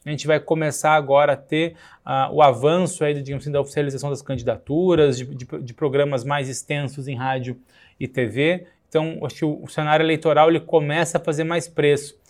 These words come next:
não exatamente numa tendência, mas sim em volatilidade.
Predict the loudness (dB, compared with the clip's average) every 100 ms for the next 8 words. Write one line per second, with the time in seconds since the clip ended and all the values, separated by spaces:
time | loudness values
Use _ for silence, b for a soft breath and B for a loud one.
0 | b _ -4 0 2 2 2 0 -2 0
1 | 0 0 0 0 0 0 -4 -6 -10 -10
2 | -12 -8 -4 -4 -6 -8 -6 -4 -4 -6